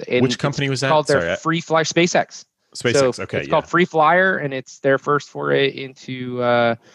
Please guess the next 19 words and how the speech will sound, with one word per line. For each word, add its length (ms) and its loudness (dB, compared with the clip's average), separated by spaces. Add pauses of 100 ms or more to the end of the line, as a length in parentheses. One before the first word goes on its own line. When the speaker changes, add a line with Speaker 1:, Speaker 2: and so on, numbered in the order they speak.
(180)
Speaker 1:
throwing 360 2
a 200 4
citizen, 760 -2
a 60 -14
citizen-only 800 -6
sort 220 -12
of 120 -8
space 360 -4
flight, 380 -4
right? 300 -6 (400)
And, 220 0
uh, 180 4
let's 160 0
see, 120 -4
who's 300 -4
the 80 -10
guy? 720 2
It's 220 -6
an 100 -12